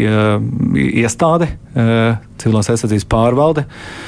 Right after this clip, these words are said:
Eh, un, eh, mēs gribam būt daudz gatavāki civilās, dažādu civilo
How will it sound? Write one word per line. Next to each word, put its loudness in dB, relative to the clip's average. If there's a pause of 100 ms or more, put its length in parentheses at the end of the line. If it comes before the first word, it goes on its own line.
(360)
Eh, 2
un, 2
eh, 2
mēs 0
gribam 2
būt -4
daudz -2
gatavāki 0
civilās, 0
dažādu 0
civilo 0